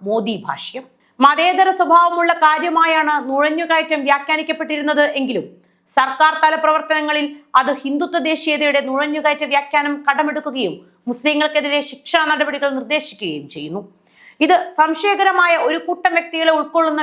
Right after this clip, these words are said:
വിഭാഗമാക്കി മുസ്ലിങ്ങളെ മാറ്റുന്നു. അതിനാൽ തന്നെ അവർ ഏകപക്ഷീയമായ ഭരണകൂട അതിക്രമങ്ങൾക്ക് ഇരയാവുന്നു. അങ്ങനെ മുസ്ലിങ്ങൾ ദേശീയതയിൽ ചെലവ് മാത്രമായി മാറുന്നു.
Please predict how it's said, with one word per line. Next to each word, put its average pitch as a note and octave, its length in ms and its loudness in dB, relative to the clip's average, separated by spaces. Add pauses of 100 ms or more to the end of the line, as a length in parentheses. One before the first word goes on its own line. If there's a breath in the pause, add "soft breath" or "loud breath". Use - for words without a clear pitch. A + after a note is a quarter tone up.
വിഭാഗമാക്കി D4+ 760 0 (300 soft breath)
മുസ്ലിങ്ങളെ D4+ 520 0 (100)
മാറ്റുന്നു. D#3+ 380 -14 (720)
അതിനാൽ C4+ 440 2
തന്നെ D4+ 200 2 (100)
അവർ C#4 140 2 (160)
ഏകപക്ഷീയമായ D#4+ 840 2 (240)
ഭരണകൂട D4 560 2 (160)
അതിക്രമങ്ങൾക്ക് D4 760 0 (200)
ഇരയാവുന്നു. F#3 520 -2 (680 soft breath)
അങ്ങനെ F#4 260 2 (100)
മുസ്ലിങ്ങൾ F4+ 460 0 (220)
ദേശീയതയിൽ D4+ 540 0 (220)
ചെലവ് C4+ 320 0 (100)
മാത്രമായി A3+ 580 -4
മാറുന്നു. D#3+ 300 -12